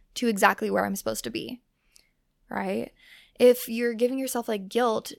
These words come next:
and shame and just, like, you know, being hard on yourself, it's because you're not trusting that what you are going through is exactly what you are supposed to be going through. When we are in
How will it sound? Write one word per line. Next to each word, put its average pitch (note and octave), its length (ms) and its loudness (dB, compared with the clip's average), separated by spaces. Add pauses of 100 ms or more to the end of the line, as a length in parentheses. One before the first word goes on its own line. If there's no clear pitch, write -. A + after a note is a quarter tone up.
and G3+ 160 -2
shame A#3 500 0
and G3+ 220 -4
just, G#3 180 -6
like, - 280 -4 (500)
you C4 140 -2
know, F#3+ 220 2
being B3 220 -2
hard G#3 460 2
on G3+ 160 2
yourself, G3 840 0 (920)
it's C4+ 160 -4
because D4+ 280 0
you're D4 140 -4
not D#4+ 200 -4
trusting D#4+ 460 -4
that A#3+ 160 0
what B3 220 0
you C4 200 -4
are A#3+ 140 -2
going C#4+ 320 -2
through G#3+ 420 0
is A#3+ 140 -6
exactly A#3+ 560 0
what A3 220 0
you G#3+ 160 -4
are G3+ 120 -2
supposed F#3 320 -6
to G3 60 -12
be G3 120 -6
going C#4+ 300 0
through. A#1 280 -4 (2250)
When A#3+ 240 2
we C4 160 0
are F4 100 4
in A3+ 160 0